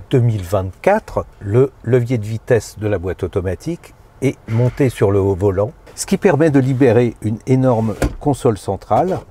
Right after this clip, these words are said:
où on découvre deux charges à induction pour pouvoir recharger deux téléphones. Et comme on est chez Skoda, il y a toujours le petit truc qui va bien, le petit accessoire qui fait plaisir, et celui-là, c'est une petite manette pour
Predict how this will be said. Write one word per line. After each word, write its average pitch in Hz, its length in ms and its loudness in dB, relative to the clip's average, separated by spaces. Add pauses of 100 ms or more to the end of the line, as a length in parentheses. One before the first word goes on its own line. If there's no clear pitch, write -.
(300)
où 117 100 2
on 123 40 2
découvre 117 640 -2 (240)
deux 131 140 4
charges 107 380 0
à 98 80 4
induction 95 520 -2
pour 113 120 -4
pouvoir 113 260 2
recharger 95 460 0
deux 127 180 0
téléphones. 123 720 -2 (380)
Et 131 260 2
comme 82 180 -6
on 82 100 -10
est 76 60 -14
chez - 240 -8
Skoda, 123 540 2
il 113 60 -6
y - 40 2
a - 60 0
toujours 139 580 0
le 190 240 2
petit - 300 -8
truc - 260 -2
qui 139 140 -2
va 120 120 4
bien, 101 280 0 (300)
le 131 200 4
petit - 320 -2
accessoire - 580 0
qui - 140 -8
fait 160 160 2
plaisir, 123 500 0
et 113 100 -2
celui-là, 101 520 -2
c'est - 320 -2 (240)
une 104 180 -4
petite - 600 -4 (160)
manette 101 600 -6 (220)
pour 123 300 -2